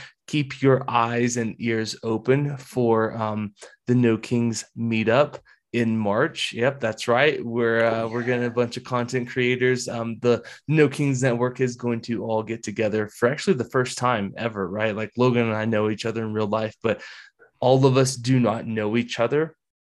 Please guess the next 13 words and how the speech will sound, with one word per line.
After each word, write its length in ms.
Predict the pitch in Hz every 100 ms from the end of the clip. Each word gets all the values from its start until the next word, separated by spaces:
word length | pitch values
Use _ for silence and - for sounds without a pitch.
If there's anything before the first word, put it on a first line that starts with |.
| _ _ _ _ _ _ -
in, 180 | 131 113
like, 260 | 113 -
meeting 480 | 131 135 139 131 123
in 160 | 107 101
person, 420 | 123 110 - 101
right? 240 | 101 104
It's 220 | 113 110 117
all 200 | 110 107
been 180 | 110
online. 420 | 110 110 107 104 104
It's 200 | 101 110
all 160 | 110
been 340 | 101 107 104